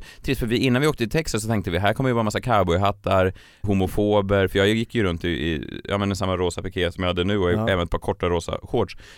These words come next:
Speaker 1: Så jag var ju inte den ultimata Texas, eh, m-, mannen, alltså.
Speaker 2: Duden.
Speaker 1: Nej. Men så slogs jag av att, att det var jävla härligt. Austin är ju väldigt mycket så här frisinnigt och inte-, intellektuell
Speaker 2: Än vad
Speaker 1: del av Texas.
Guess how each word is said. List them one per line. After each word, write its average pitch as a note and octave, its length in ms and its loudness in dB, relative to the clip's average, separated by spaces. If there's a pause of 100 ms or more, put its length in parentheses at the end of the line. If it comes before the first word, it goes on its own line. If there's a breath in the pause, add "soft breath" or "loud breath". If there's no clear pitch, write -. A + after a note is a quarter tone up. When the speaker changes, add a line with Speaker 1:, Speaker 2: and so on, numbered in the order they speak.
Speaker 1:
Så - 120 -4
jag F#2 80 4
var G2+ 100 4
ju A#2 60 0
inte G2+ 220 0
den F#2 220 2
ultimata G#2+ 640 2
Texas, - 680 -4
eh, D#2 80 -2
m-, F#2 240 0
mannen, C3 340 2
alltså. D#3+ 340 4
Speaker 2:
Duden. G2 340 -2
Speaker 1:
Nej. G2+ 280 4 (140)
Men C#3 140 2
så D3+ 180 -2
slogs E3 320 0
jag E3 100 4
av C#3+ 60 4
att, B2+ 160 0
att G#2 300 0
det A#2+ 60 -2
var A#2+ 140 2
jävla A2+ 360 2
härligt. A#2 300 0
Austin C3 400 2
är C#3 40 4
ju C3+ 60 2
väldigt F#2 380 0
mycket E2 360 -4
så E2+ 80 0
här D2 280 0 (340)
frisinnigt E2+ 600 -4
och D#2+ 80 0
inte-, - 320 -6
intellektuell E2+ 580 0
Speaker 2:
Än B2+ 120 2
vad A#2+ 140 4
Speaker 1:
del A#2 140 4
av G2+ 60 0
Texas. F2 340 -2